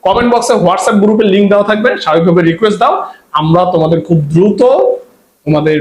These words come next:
ফ্রি ক্লাসের রুটিন, এক্সাম রুটিন সবটাই দিয়ে দিতেছি। আশা করব তোমরা তোমাদের এই সুযোগটা সঠিকভাবে মূল্যায়ন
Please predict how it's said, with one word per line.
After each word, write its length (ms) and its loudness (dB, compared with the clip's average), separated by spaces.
ফ্রি 140 0
ক্লাসের 440 0
রুটিন, 360 2
এক্সাম 260 0
রুটিন 300 0
সবটাই 340 -2
দিয়ে 160 0
দিতেছি। 300 -6
আশা 220 -2
করব 180 0
তোমরা 260 0
তোমাদের 340 -2
এই 140 -6
সুযোগটা 420 -2
সঠিকভাবে 400 -4
মূল্যায়ন 240 -4